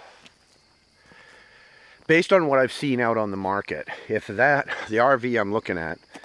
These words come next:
was in good shape, and I think, I think maybe I'll also toss some pictures in here when I go to edit this,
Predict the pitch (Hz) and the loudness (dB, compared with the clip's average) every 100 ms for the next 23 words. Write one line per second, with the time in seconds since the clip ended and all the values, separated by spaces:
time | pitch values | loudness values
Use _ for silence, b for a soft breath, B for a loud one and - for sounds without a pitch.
0 | B B - 107 98 98 85 - 185 165 | B B -2 -2 0 -2 -2 2 4 4
1 | - 80 71 B B B B B B _ | -2 -4 -4 B B B B B B _
2 | - 104 101 98 165 - 92 156 143 123 | -8 -6 -2 -2 -2 -4 -4 -4 -2 -2
3 | 120 98 104 - 98 98 95 - 76 113 | 0 2 0 -4 -6 -2 -2 -4 -8 -6
4 | - 90 95 87 101 95 90 87 92 87 | -6 -8 -10 -8 -8 -8 -8 -10 -8 -6
5 | 101 87 - 90 | -6 -6 -8 -10